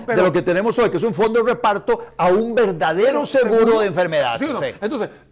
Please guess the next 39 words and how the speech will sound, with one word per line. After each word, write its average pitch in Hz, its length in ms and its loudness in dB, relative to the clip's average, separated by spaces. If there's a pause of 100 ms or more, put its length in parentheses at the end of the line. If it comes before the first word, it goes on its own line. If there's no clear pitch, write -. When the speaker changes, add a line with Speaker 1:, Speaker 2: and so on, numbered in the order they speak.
Speaker 1:
¿cuál, 285 160 -6 (280)
dónde 294 340 -12
estaría 277 320 -6
el, 302 260 -14
dónde 277 180 -12
estaría 285 380 -10
el 269 160 -12
problema 240 340 -8
hacer 285 200 -12
esto? - 320 -14
Simplemente 311 640 -12
voluntad 247 460 -10
política 320 540 -12
de 180 40 -14
querer 196 220 -14
hacerlo. 294 380 -14
Speaker 2:
Ujú. 131 180 -12
Speaker 1:
Porque 214 320 -6 (280)
muchas 320 400 -8
personas 294 420 -10
dirían, 262 360 -8 (1080)
"Yo 233 260 -6
prefiero 269 600 -12 (680)
irme 233 260 -10
a 269 40 -8
operar 269 320 -6
rápidamente, 285 640 -10
irme 165 200 -14
a - 20 -16
hacer 208 180 -12
el 220 140 -10
tratamiento, 220 580 -12
irme 185 160 -12
a 165 40 -16
hacer 196 120 -14
el 196 100 -16
diagnóstico, 208 520 -14
etcétera, 196 340 -8
etcétera, 220 320 -10